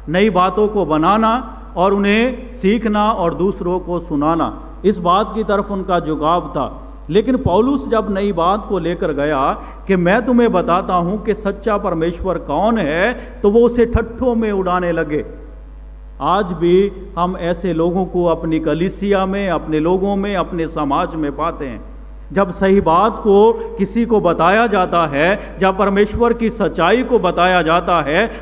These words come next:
तो कई बार हम उसको बड़ा हल्का लेते हैं। यहाँ पर एथेंस के लोग जो है वो इस बात की तलाश में थे कि कौन सच्चा परमेश्वर है।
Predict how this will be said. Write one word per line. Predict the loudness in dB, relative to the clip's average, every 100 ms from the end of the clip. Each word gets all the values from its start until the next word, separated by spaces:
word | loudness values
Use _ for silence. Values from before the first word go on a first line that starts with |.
| -2
तो | 0
कई | 2 2 2
बार | 2 2
हम | 2 0
उसको | 0 0 2
बड़ा | 2
हल्का | 2 0 0 0 0
लेते | 0 0 -2
हैं। | -2 -6 -14 -8
यहाँ | -4 0 2 2
पर | 2 2 2 -2 -10 -2
एथेंस | 0 2 0 2
के | 0
लोग | 2 4 4 4
जो | 2 2
है | 2 2 2 -2 0
वो | 2
इस | 2
बात | 2 2 2 0
की | -2
तलाश | 0 2 2 2 2
में | 2
थे | 4 2 2
कि | -4 -8 -4 0
कौन | 2 2
सच्चा | 2 -2 0 0
परमेश्वर | 0 -2 0 0 2 0
है। | 0 -2